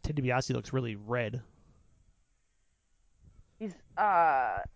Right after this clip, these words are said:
Speaker 2: he's been in his spring residence, or, uh, Florida or whatever, so, you know.
Speaker 1: Yeah, so he's probably been tagging, yeah. Now, are those guys Million Dollar Man fans 'cause they were doing, like, the money symbol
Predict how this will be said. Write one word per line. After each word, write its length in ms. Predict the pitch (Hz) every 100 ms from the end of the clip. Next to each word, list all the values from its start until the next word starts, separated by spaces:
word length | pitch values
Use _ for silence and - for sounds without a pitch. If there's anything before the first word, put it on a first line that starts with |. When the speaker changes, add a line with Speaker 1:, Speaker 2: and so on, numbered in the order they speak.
| _ _ - - _
Speaker 2:
he's 240 | 180 220 180
been 140 | 240
in 80 | 240
his 120 | 247
spring 300 | - 247 254
residence, 480 | 254 262 226 220 - -
or, 300 | 220 208 - -
uh, 140 | 151 - -
Florida 340 | 220 294 226
or 160 | 156 139
whatever, 400 | 135 123 98 151
so, 140 | 180 185
you 160 | 202
know. 80 | 190
Speaker 1:
Yeah, 140 | 127 117
so 160 | 139
he's 100 | 131
probably 260 | 143 127 117
been 60 |
tagging, 340 | - 131 117 120
yeah. 200 | 135 123 110 _ _ _ _ _ _ _ _ _ _ _ _ _ - - _ _ _ _ -
Now, 140 | 156
are 100 | 175
those 160 | 170 196
guys 220 | 220 202
Million 260 | 156 170 175
Dollar 220 | 165 160
Man 180 | 147 143
fans 360 | - 143 151 180
'cause 160 | 151
they 80 | 139
were 100 | 135
doing, 280 | 127 135 131
like, 180 | 123 120
the 120 | 123
money 260 | 131 135 143
symbol 420 | - 165 165